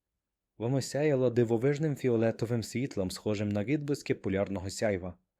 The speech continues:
Тоді він вигукнув «Калахар!»,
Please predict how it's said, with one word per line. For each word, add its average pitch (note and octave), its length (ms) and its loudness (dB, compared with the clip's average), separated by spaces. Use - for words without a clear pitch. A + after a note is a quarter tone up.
Тоді G#2+ 240 -2
він C3 200 0
вигукнув F#2 560 -4
«Калахар!», B2+ 720 2